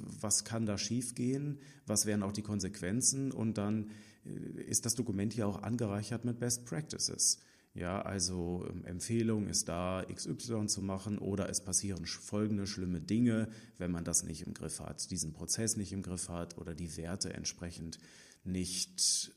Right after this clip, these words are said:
ähm, gemäß der Empfehlung eingestellt haben. Hier ist es wichtig zu wissen, äh, dieses Dokument ist jetzt hier erstmal aus zweitausendneun, das heißt auch die Empfehlungen, die Mindeststandards sind von zweitausendneun.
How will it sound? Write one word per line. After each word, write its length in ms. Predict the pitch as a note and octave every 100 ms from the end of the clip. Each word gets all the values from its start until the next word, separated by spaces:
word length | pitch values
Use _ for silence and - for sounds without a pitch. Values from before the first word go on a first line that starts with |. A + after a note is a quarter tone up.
| _ _ _ -
ähm, 360 | E2+ E2 F2 -
gemäß 540 | E2+ F2 F2+ F2+ -
der 140 | E2 C2
Empfehlung 720 | E2 - E2 E2+ E2 E2 -
eingestellt 600 | E2 E2+ - - - -
haben. 160 | - - _ _ _ - - - - - _ _ _ _ - - -
Hier 240 | - A2+ D#3+
ist 140 | D#3
es 100 | A#2+
wichtig 380 | C3+ D#3+ C3 A#2+
zu 180 | A2+ F#2
wissen, 480 | C#3+ - D#3+ D#3+ D#3 - - -
äh, 100 | -
dieses 260 | G#2 B2+ A#2+
Dokument 420 | A#2+ A#2 G#2+ A2+
ist 120 | G#2+
jetzt 160 | A2+ G#2
hier 140 | A2+
erstmal 280 | F#2 G#2 G2+
aus 180 | D#2+ -
zweitausendneun, 920 | - E2+ - F2 F2 E2+ G2+ D3+ D#3+
das 180 | A2 G#2
heißt 200 | G2+ G2+
auch 100 | F2
die 160 | F#2 -
Empfehlungen, 560 | F2+ B2 C#3 C3 B2
die 100 | G#2+
Mindeststandards 1000 | G2+ C3+ C3+ - - G#2+ A#2+ A2+ A2 A2+
sind 200 | G#2+ G#2+
von 200 | G#2 G#2
zweitausendneun. 1120 | G2+ F#2+ G2 F#2+ G2 G2 G2 F#2+ G#2+ A2 G#2+